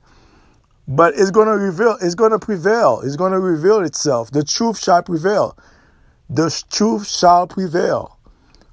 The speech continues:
A lot of you guys who've been getting this European nonsense,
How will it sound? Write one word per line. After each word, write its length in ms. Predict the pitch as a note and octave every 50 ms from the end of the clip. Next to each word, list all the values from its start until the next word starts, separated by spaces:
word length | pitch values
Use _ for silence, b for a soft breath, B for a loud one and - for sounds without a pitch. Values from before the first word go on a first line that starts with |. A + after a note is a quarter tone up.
| _ -
A 120 | - C#3
lot 240 | C#3+ D#3+ F#3 G3 A3+
of 60 | G#3+
you 100 | G#3+ G#3+
guys 300 | F#3 E3 F#3+ F#3 F#3+ E3
who've 140 | E3 F#3 E3+
been 380 | D#3 F3+ E3+ D#3+ D#3 C#3+ C3 D3 B B B B B B B B C#3
getting 220 | B2+ E3 E3+ D#3+
this 200 | D#3 E3+ D3+ -
European 560 | D#3 E3+ F3 E3+ E3 - - F#3+ F#3+ F3+ E3+ E3
nonsense, 640 | E3 E3 E3 E3 D#3 - D#3+ D#3 D3+ D3 - -